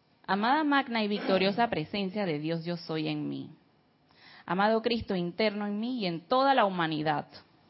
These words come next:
Amado Saint Germain y todos los que estén relacionados en la descarga de la llama violeta transmutadora del amor crístico cósmico, misericordia y perdón para la tierra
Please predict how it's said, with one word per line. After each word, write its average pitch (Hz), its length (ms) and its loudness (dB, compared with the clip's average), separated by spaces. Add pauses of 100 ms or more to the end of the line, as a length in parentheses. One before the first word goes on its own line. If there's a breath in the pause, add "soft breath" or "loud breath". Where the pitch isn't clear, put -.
(680 loud breath)
Amado 196 360 2
Saint 160 400 -2
Germain 156 720 0 (240 loud breath)
y 202 100 -6
todos 285 320 2
los 240 180 2
que - 340 -4
estén 269 680 -2
relacionados 208 720 0
en 208 100 -4
la 185 120 2
descarga 247 680 2
de 185 100 4
la 180 120 4
llama 208 260 0
violeta 185 480 0
transmutadora 160 1120 -2 (400 loud breath)
del 208 180 2
amor 233 380 0
crístico 247 560 -4
cósmico, 190 720 -4 (200 loud breath)
misericordia 214 920 0
y 226 60 -4
perdón 180 480 -2
para 190 220 0
la 147 200 -2
tierra 151 560 -4